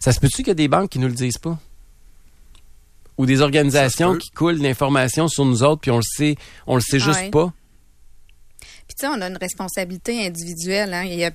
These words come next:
Speaker 3: bien des gens qui jettent leurs papiers à la récupération, là. Tu sais, quand t'as des comptes
Speaker 1: Ben
Speaker 3: d'hydro
Speaker 1: oui.
Speaker 3: tout ça, euh, tu mets pas ça à récup, là.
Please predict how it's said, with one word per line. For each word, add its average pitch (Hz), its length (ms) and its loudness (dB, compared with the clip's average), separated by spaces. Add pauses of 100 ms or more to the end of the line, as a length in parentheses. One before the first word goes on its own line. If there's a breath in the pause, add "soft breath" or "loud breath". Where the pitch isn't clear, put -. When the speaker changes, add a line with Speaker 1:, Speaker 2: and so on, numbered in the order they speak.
Speaker 3:
bien 226 160 2
des 208 180 0
gens 214 200 0
qui 180 340 -6
jettent 208 260 0
leurs 180 180 2
papiers 214 560 -2 (440 loud breath)
à 190 120 4
la 202 100 4
récupération, 196 800 -2
là. 262 140 -4
Tu - 40 -8
sais, 247 60 -6
quand 208 140 0
t'as 196 120 -2
des 190 160 -2
comptes 220 280 0 (100)
Speaker 1:
Ben - 80 4
Speaker 3:
d'hydro 110 140 6
Speaker 1:
oui. 143 180 6
Speaker 3:
tout 190 100 -4
ça, 220 200 -2 (440 loud breath)
euh, 170 380 -2
tu - 140 -8
mets 196 80 -4
pas 190 140 0
ça 277 140 0
à - 20 0
récup, 262 420 -4
là. 285 140 -4